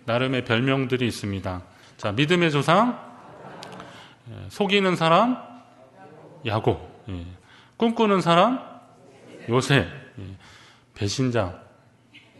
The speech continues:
유다, <laughs> 딱 나와있죠. 예, 이스라엘 민족의 지도자 하면 누굽니까?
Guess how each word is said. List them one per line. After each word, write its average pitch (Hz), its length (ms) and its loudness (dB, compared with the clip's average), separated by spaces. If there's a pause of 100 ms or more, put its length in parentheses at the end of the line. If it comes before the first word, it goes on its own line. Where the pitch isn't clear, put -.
(720)
유다, 113 440 2 (320)
<laughs> - 340 -12
딱 156 120 2
나와있죠. 120 560 2 (380)
예, 110 160 -6
이스라엘 185 340 4
민족의 175 360 4
지도자 151 420 2
하면 147 180 0
누굽니까? 127 680 -2